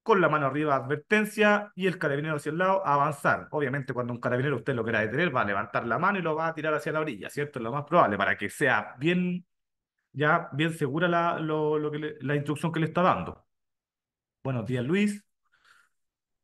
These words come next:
<clears throat> Ya, entonces ya sabemos que la instrucción de carabineros es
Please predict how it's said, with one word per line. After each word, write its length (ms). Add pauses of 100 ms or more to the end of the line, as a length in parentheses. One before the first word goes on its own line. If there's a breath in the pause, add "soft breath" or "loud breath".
(260)
<clears throat> 360 (640)
Ya, 100
entonces 500
ya 120
sabemos 440
que 220
la 180
instrucción 440
de 80
carabineros 760 (320)
es 420